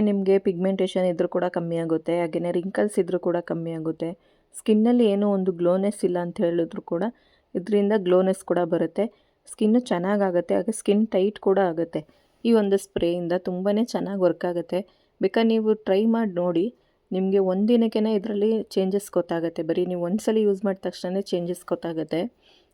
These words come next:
ಯಾವ ರೀತಿ ಮಾಡಬೇಕು ಅಂತ ಫುಲ್ ಡೀಟೇಲಾಗಿ ತಿಳಿಸ್ಕೊಡ್ತೀನಿ. ಇದನ್ನು ನೀವು ಮಕ್ಳಿಗೂ ಕೂಡ ಯೂಸ್ ಮಾಡ್ಬೋದು.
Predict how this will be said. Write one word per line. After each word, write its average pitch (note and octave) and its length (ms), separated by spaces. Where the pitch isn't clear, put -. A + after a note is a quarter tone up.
ಯಾವ G3+ 160
ರೀತಿ A#3+ 240
ಮಾಡಬೇಕು G3 340
ಅಂತ F3+ 180
ಫುಲ್ G3 160
ಡೀಟೇಲಾಗಿ G3 400
ತಿಳಿಸ್ಕೊಡ್ತೀನಿ. E3 640
ಇದನ್ನು G#3+ 280
ನೀವು A3 160
ಮಕ್ಳಿಗೂ A3 380
ಕೂಡ A#3+ 80
ಯೂಸ್ F#3 180
ಮಾಡ್ಬೋದು. E3 400